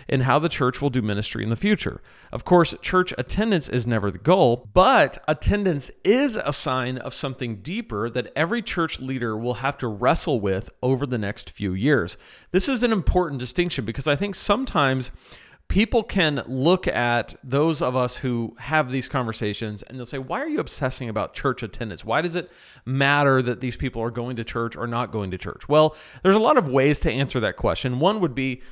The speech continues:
we're pastors and we care for the people in our flocks. So if they're not there, it's hard to care for them. It's hard to feed them spiritually. It's hard to lead them spiritually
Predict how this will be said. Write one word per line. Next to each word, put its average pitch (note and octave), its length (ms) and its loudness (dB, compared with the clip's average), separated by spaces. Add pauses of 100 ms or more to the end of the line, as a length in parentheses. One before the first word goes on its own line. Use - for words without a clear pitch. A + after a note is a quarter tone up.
(120)
we're D#3+ 160 2
pastors C3+ 760 -2
and B2 320 -6
we C3+ 120 -4
care C#3 400 -4
for B2 480 -4
the A#2 120 -10
people C3 380 -2
in B2+ 200 -10
our A2 160 -6
flocks. B2+ 640 -2 (260)
So C3+ 320 0
if C3 140 -10
they're C3+ 100 -2
not A#2+ 400 -4
there, C3+ 400 4
it's C3 140 -4
hard B2+ 220 -2
to A#2 60 -8
care C3 280 0
for B2 160 -4
them. A2 220 -4
It's A#2 140 -8
hard A#2 260 -4
to A#2 180 -8
feed C#3+ 460 -4
them A2+ 340 -4 (240)
spiritually. C3 840 -2
It's - 240 -10
hard B2+ 280 0
to B2 400 -4
lead A#2+ 540 -2
them A2 240 -4
spiritually A2+ 640 -6